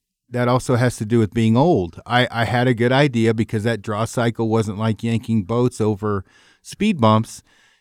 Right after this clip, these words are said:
It was a little bit more of a forgiving, a smoother, a more efficient cam, however you wanna see it. Now, I would say not all, but the majority of bows on the market today that aren't speed bows, I would agree with you a hundred percent.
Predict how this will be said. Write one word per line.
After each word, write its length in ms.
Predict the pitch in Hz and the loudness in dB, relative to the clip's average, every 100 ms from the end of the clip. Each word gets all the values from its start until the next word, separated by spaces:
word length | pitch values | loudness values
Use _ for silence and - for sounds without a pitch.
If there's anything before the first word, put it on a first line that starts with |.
| _ | _
It 100 | 135 | 2
was 180 | 151 143 | 2 4
a 60 | 143 | 4
little 260 | 123 131 | 6 6
bit 200 | 127 135 | 4 2
more 240 | 113 110 117 | 2 4 4
of 80 | |
a 80 | 113 | 2
forgiving, 760 | - 113 92 107 104 113 113 113 | 0 -2 0 0 2 4 2 0
a 100 | 101 | -6
smoother, 600 | 101 - 107 107 107 107 101 | -8 -4 2 4 4 4 4
a 60 | |
more 180 | 98 104 | 4 2
efficient 480 | 98 - 101 107 90 | 0 -2 -4 -6 -8
cam, 320 | - 117 107 | -4 -4 -2
however 300 | - 113 101 | -4 -4 -2
you 120 | 101 | -2
wanna 200 | 107 98 | -2 -4
see 280 | - - 165 | -4 -2 0
it. 140 | 92 | 0
Now, 320 | 113 123 117 110 _ _ _ _ _ _ | 2 4 4 0 _ _ _ _ _ _
I 160 | 113 156 | 2 4
would 180 | 180 123 | 4 0
say 500 | - 135 123 120 - | 0 4 4 4 0
not 260 | 120 123 120 | 0 2 2
all, 440 | - 131 160 117 104 | 2 2 4 4 4
but 220 | 107 - | 0 -2
the 80 | 104 | 0
majority 580 | 107 85 117 170 185 | 0 2 2 4 2
of 120 | 110 92 | 2 2
bows 280 | 107 107 | 2 2
on 140 | 107 107 | 2 0
the 60 | |
market 380 | 98 104 104 104 | 2 0 0 -4
today 300 | - 98 120 | -8 -2 0
that 100 | 113 | 0
aren't 200 | 101 87 | -2 -4
speed 440 | - - 135 165 101 | -10 -4 -2 -2 0
bows, 380 | 98 95 95 | 2 2 2
I 160 | - 120 | 0 2
would 140 | 123 | 4
agree 260 | 117 104 117 | 4 2 2
with 220 | 110 - | 2 0
you 100 | 113 | -2
a 60 | 101 | 0
hundred 300 | 120 113 110 | 0 2 0
percent. 680 | - 95 - 143 120 95 | -2 -10 -2 2 2 0